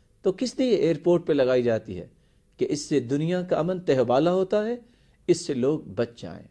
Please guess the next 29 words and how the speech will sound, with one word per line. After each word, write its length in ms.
ڈاکٹرز 580
اگر 280
کسی 240
کی 120
جان 300
بچانے 400
کے 160
لیے، 240
اور 200
جان 300
تو 120
اللہ 320
کی 120
بچائی 380
ہوئی 160
ہوتی 340
ہے، 80
ڈاکٹرز 520
علاج 360
کرتے 300
ہوئے 240
اگر 160
آپریٹ 420
کرتے 380
ہیں 160
تو 240
انسانی 500
جسم 380
کے 200